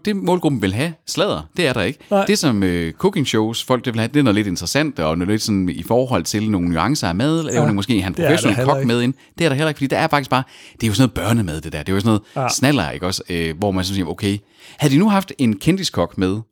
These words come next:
Speaker 1: der sådan havde stået, og så har haft sådan to lidt sådan, der havde spillet
Speaker 2: Det
Speaker 1: lidt
Speaker 2: kunne
Speaker 1: den
Speaker 2: være
Speaker 1: der blanke
Speaker 2: Gordon
Speaker 1: rolle.
Speaker 2: Ramsay, der
Speaker 1: Det
Speaker 2: står og
Speaker 1: kunne
Speaker 2: råber af dem.
Speaker 1: Lige præcis.
Speaker 2: Så
Speaker 1: Så
Speaker 2: ville jeg
Speaker 1: var,
Speaker 2: se
Speaker 1: så
Speaker 2: det.
Speaker 1: kunne jeg have været med.
Speaker 2: Ja.
Speaker 1: Så kunne det godt have været med på den. Men det der, det, det var, det er totalt intetsigende.
Speaker 2: Ja.
Speaker 1: Det, det, det, det, undskyld, Anders, det bliver aldrig sådan noget, det der.
Speaker 2: Nej.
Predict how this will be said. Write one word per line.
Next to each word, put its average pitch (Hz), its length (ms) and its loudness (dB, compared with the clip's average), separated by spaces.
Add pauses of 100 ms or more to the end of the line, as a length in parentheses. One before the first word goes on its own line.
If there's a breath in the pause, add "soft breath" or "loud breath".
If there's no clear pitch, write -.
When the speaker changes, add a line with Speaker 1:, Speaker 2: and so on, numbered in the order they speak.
(580)
Speaker 1:
der 107 60 0
sådan 127 140 0
havde 113 120 0
stået, 113 300 2
og - 100 -6
så 98 60 -2
har 98 80 0
haft 90 260 -4
sådan 104 140 -2
to 117 300 -2 (280 soft breath)
lidt 110 240 2
sådan, 80 380 -2 (280 soft breath)
der 113 60 0
havde 110 120 0
spillet 135 240 2
Speaker 2:
Det 131 40 4
Speaker 1:
lidt 120 60 2
Speaker 2:
kunne 226 120 4
Speaker 1:
den 226 80 0
Speaker 2:
være - 0 -
Speaker 1:
der 113 60 0
blanke 185 200 4
Speaker 2:
Gordon 180 160 2
Speaker 1:
rolle. 208 160 2
Speaker 2:
Ramsay, 131 400 0
der 143 120 -2
Speaker 1:
Det 147 100 0
Speaker 2:
står - 120 2
og 147 100 2
Speaker 1:
kunne 151 100 4
Speaker 2:
råber 147 200 2
af 117 100 -2
dem. 120 120 -4 (200)
Speaker 1:
Lige 262 160 -4
præcis. 185 300 -6 (120)
Speaker 2:
Så - 100 -8
Speaker 1:
Så 180 80 0
Speaker 2:
ville 170 140 4
jeg 139 60 2
Speaker 1:
var, 165 160 4
Speaker 2:
se - 80 -4
Speaker 1:
så 143 60 0
Speaker 2:
det. 135 60 -4
Speaker 1:
kunne 135 120 4
jeg 110 60 4
have 98 80 0
været 87 120 -4
med. 76 100 -6 (220)
Speaker 2:
Ja. - 120 -4
Speaker 1:
Så 127 60 -2
kunne 120 120 -2
det 104 80 -2
godt 92 120 -2
have 82 120 -4
været 73 140 -6
med 76 100 -10
på 80 140 -8
den. 78 180 -12
Men 85 140 -6
det 113 100 4
der, 107 100 4
det, 98 280 0
det 104 100 -4
var, - 140 -4 (120)
det 82 120 -4
er - 40 -8
totalt 90 520 -6
intetsigende. 80 640 -8
Speaker 2:
Ja. 123 100 2
Speaker 1:
Det, 117 220 2
det, 120 200 -4
det, 131 260 0 (200)
det, 147 100 0 (120)
undskyld, 139 360 2
Anders, 82 200 -4
det 117 100 -4
bliver 110 200 2
aldrig 82 160 -4
sådan 67 140 -10
noget, - 120 -16
det - 80 -20
der. - 60 -20 (220)
Speaker 2:
Nej. 135 120 -2